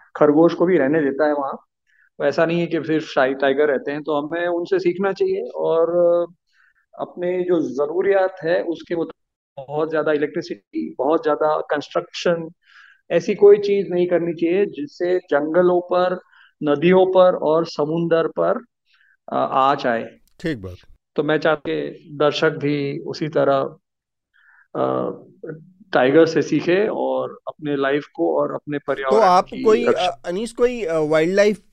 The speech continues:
Speaker 2: से रिलेटेड कोई किताब रिकमेंड करना चाहें, कोई डॉक्यूमेंट्री, कोई फिल्म जिसको लोग पढ़ सकें, देख सकें और उससे कुछ सीख सकें?
Speaker 1: अ, अवतार एक फिल्म थी, अवतार के बारे में लोगों ने सुना है, लेकिन उसको वापस देखें।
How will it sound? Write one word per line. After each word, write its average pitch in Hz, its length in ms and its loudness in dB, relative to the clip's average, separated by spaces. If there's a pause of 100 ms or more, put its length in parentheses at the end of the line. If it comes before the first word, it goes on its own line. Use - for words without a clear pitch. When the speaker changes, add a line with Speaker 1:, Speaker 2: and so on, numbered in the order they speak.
Speaker 2:
से 214 160 0
रिलेटेड 190 440 -2
कोई 190 200 0
किताब 175 540 2
रिकमेंड 180 380 -4
करना 175 300 -4
चाहें, 170 440 -6
कोई 160 180 -4
डॉक्यूमेंट्री, 160 680 -4
कोई 151 220 -6
फिल्म 156 640 -6 (280)
जिसको 135 260 -8
लोग 160 220 -2
पढ़ 160 140 0
सकें, 151 380 -8
देख 143 160 -8
सकें 156 260 -8
और 147 120 -4
उससे 139 280 -10
कुछ - 240 -14
सीख 139 180 -14
सकें? 139 360 -12
Speaker 1:
अ, - 280 -2 (840)
अवतार 240 500 4 (140)
एक 190 300 -6 (280)
फिल्म 220 260 4
थी, 170 400 -2 (100)
अवतार 190 420 2
के 190 120 -10
बारे 180 260 0
में 196 160 -2
लोगों 180 260 -2
ने 190 80 -4
सुना 170 260 -4
है, 202 80 0
लेकिन 190 260 -4
उसको 185 240 -2
वापस 190 280 4
देखें। 165 360 -2